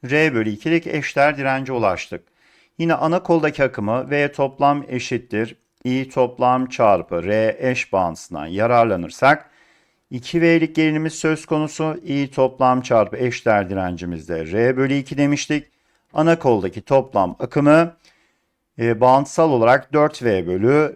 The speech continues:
R şiddetinde bulmuş olduk. Yani iki V, R bölü iki, dört V bölü R şeklinde bir sonuçla karşılaştık. Şimdi geçelim üçüncüsüne, C şıkkına. Yalnız S iki anahtarı kapatıldığında eşdeğer potansiyel fark, eşdeğer direnç ve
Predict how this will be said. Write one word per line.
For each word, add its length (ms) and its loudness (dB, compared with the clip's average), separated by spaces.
R 200 2
şiddetinde 880 -4
bulmuş 380 -4
olduk. 460 0
Yani 380 2
iki 360 -4
V, 300 2
R 300 0
bölü 180 0
iki, 460 0
dört 320 4
V 260 2
bölü 220 -2
R 180 2
şeklinde 420 -8
bir 60 -10
sonuçla 500 -6
karşılaştık. 760 -4
Şimdi 200 -4
geçelim 500 2
üçüncüsüne, 720 -2
C 220 0
şıkkına. 640 -2
Yalnız 460 2
S 200 2
iki 180 0
anahtarı 420 0
kapatıldığında 1000 -4
eşdeğer 560 2
potansiyel 640 0
fark, 300 -6
eşdeğer 560 -2
direnç 360 -2
ve 220 0